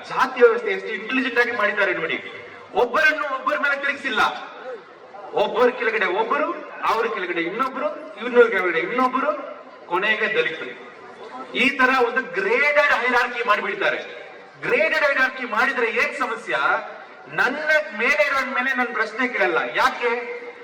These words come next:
ನಾನ್ ಕೇಳಿದ್ರೆ ನನ್ನ ಕೆಳಗಡೆ ಇರೋನ್ ನನ್ನ ಮೇಲೆ ಪ್ರಶ್ನೆ ಕೇಳ್ತಾನೆ, ಅದನ್ನು ನಾನು ಅವಾಯ್ಡ್ ಮಾಡ್ತೇನೆ.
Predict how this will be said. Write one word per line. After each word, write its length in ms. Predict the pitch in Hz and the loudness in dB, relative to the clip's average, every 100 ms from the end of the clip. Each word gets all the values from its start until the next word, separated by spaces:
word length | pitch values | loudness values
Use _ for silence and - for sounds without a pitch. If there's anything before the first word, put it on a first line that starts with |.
| - - | -18 -8
ನಾನ್ 320 | 131 226 262 | 2 4 4
ಕೇಳಿದ್ರೆ 360 | 247 240 247 247 | 4 2 4 2
ನನ್ನ 260 | 214 202 254 | 2 2 2
ಕೆಳಗಡೆ 300 | 233 233 226 | 2 2 2
ಇರೋನ್ 220 | 214 208 | 0 0
ನನ್ನ 140 | 185 | 0
ಮೇಲೆ 200 | 214 220 | 0 0
ಪ್ರಶ್ನೆ 300 | 185 180 202 | 0 -2 -2
ಕೇಳ್ತಾನೆ, 340 | 190 190 196 214 202 - - - - - - - - | -4 -4 -4 -6 -8 -10 -12 -16 -18 -18 -16 -16 -4
ಅದನ್ನು 400 | 175 170 202 196 | -2 0 -2 -2
ನಾನು 380 | 180 175 165 190 | 0 0 0 -4
ಅವಾಯ್ಡ್ 400 | - 139 170 160 | -4 0 0 0
ಮಾಡ್ತೇನೆ. 360 | 131 120 - | -4 -4 -8